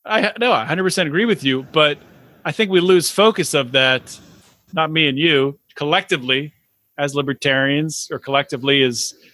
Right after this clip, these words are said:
just people, and we look, you know, we look to the federal government. We, we point, we point a finger at them,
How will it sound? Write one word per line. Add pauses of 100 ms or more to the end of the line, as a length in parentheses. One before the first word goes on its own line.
(280)
just
people, (580)
and
we
look, (100)
you
know,
we
look
to
the
federal
government.
We,
we
point,
we
point
a
finger
at
them,